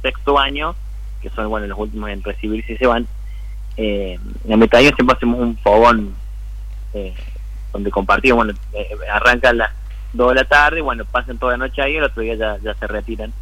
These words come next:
Eh, donde tienen distintas actividades, juegos, bueno. Eh, una noche, la verdad que el pronóstico no daba, no daba lluvia, o sea, ningún, eh,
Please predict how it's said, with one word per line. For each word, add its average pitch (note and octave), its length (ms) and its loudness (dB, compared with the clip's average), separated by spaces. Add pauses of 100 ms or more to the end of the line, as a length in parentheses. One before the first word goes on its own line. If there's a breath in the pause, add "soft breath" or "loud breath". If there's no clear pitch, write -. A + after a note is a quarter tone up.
(640)
Eh, A2+ 340 -2 (360)
donde A2+ 200 4
tienen B2 180 4
distintas A#2+ 320 4
actividades, C3 760 4
juegos, B2 380 -2
bueno. G#2+ 200 -4 (580)
Eh, A2 520 -6 (840)
una D#3 180 6
noche, F3 300 8
la C#3+ 100 4
verdad C3 200 2
que C#3+ 80 -4
el C3 60 -4
pronóstico B2+ 540 -4
no A2+ 140 -4
daba, A2+ 440 -2 (840)
no G#2 100 -8
daba A2+ 240 0
lluvia, C3+ 480 0 (160)
o - 40 -10
sea, A2 100 -6
ningún, A2 540 -4 (640)
eh, G#2+ 260 2